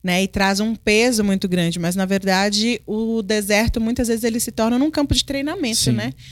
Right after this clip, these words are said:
Speaker 1: de nos preparar para as novas fases, para as novas coisas que nós vamos vivenciar,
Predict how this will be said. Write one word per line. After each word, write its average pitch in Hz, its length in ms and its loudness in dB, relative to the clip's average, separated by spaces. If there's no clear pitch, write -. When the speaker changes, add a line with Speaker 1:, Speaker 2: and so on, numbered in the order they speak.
Speaker 1:
de 220 120 -2
nos 262 300 4
preparar 269 880 2
para 240 240 -2
as 226 140 -2
novas 269 560 0
fases, 208 480 0
para 208 200 -2
as 208 120 -4
novas 277 420 0
coisas 220 320 -2
que - 100 -8
nós 226 200 -4
vamos 220 200 -4
vivenciar, 226 800 -2